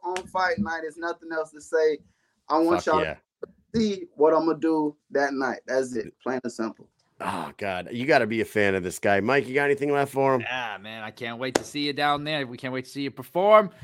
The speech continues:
Speaker 3: and, uh, hang out with you and your crew. So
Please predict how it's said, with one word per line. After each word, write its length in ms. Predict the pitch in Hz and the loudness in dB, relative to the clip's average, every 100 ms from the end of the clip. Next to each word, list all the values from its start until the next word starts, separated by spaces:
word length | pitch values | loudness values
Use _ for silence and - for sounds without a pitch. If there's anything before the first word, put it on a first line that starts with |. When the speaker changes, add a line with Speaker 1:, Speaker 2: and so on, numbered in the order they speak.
| - _ _ - | -20 _ _ -14
Speaker 3:
and, 240 | 98 104 | -12 -4
uh, 180 | 117 120 | 0 0
hang 260 | 110 139 139 | -2 -4 -4
out 120 | 139 | -2
with 180 | 135 131 | -4 -6
you 160 | 139 139 | -6 -6
and 100 | 135 | -8
your 80 | 127 | -6
crew. 320 | - 151 113 | 0 2 2
So 340 | - 117 107 | 0 0 0